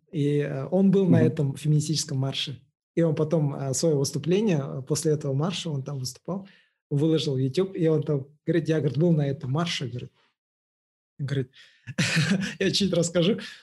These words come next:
Speaker 1: И он говорит: «Я понял», он
Speaker 2: Мгм.
Speaker 1: говорит, «несколько вещей», говорит. Во-первых, говорит, а, феминистки, говорит,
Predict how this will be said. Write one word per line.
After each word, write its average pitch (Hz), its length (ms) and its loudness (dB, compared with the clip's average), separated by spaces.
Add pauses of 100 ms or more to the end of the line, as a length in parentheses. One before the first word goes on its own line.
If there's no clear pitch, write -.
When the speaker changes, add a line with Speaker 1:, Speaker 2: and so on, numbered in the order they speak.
(260)
Speaker 1:
И 175 40 0
он 156 100 4
говорит: 147 220 0
«Я 170 200 2
понял», 170 260 4
он - 40 6
Speaker 2:
Мгм. 143 40 4
Speaker 1:
говорит, 147 200 -2
«несколько 147 380 -2
вещей», 139 320 -2
говорит. 135 220 -8 (800)
Во-первых, 165 440 2
говорит, 139 340 -2
а, 139 500 -4 (460)
феминистки, 180 600 2
говорит, 135 400 -4